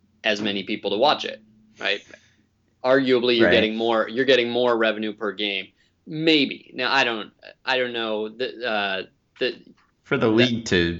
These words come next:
Speaker 2: to continue to exist, I suppose, although it, it would, it would become more of a,
Speaker 1: Yeah,
Speaker 2: well,
Speaker 1: I mean,
Speaker 2: you'd,
Speaker 1: attendance
Speaker 2: you'd
Speaker 1: is
Speaker 2: get
Speaker 1: going
Speaker 2: less and less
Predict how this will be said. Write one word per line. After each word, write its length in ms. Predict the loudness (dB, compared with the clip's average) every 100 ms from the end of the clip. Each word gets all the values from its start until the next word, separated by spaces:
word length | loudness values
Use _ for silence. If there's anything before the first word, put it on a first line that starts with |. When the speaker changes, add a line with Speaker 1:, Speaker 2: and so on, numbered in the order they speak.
| -10 -6
Speaker 2:
to 100 | -4
continue 480 | -4 -4 -4 -2 -2
to 100 | -2
exist, 580 | -2 2 4 2 -2 -8
I 60 |
suppose, 460 | -8 -10 -6 -4 -2
although 320 | -4 -2 -2
it, 180 | -4 -2
it 60 | 0
would, 260 | 0 -2 -8 -18 _ _ 0
it 60 |
would 200 | 0 0
become 320 | -2 0 0 2
more 240 | 2 2
of 100 | 2
a, 340 | 2 2 -2 -10 _ _ _ _ -20 -20 -20 _ _ -2
Speaker 1:
Yeah, 140 | 4
Speaker 2:
well, 80 | 6
Speaker 1:
I 40 | 6
mean, 140 | 2
Speaker 2:
you'd, 140 | 0
Speaker 1:
attendance 340 | -2 -2 -2 4
Speaker 2:
you'd 20 |
Speaker 1:
is 40 |
Speaker 2:
get 120 | 6 8
Speaker 1:
going 80 |
Speaker 2:
less 220 | 6 6 2
and 140 | 2
less 380 | 2 0 -14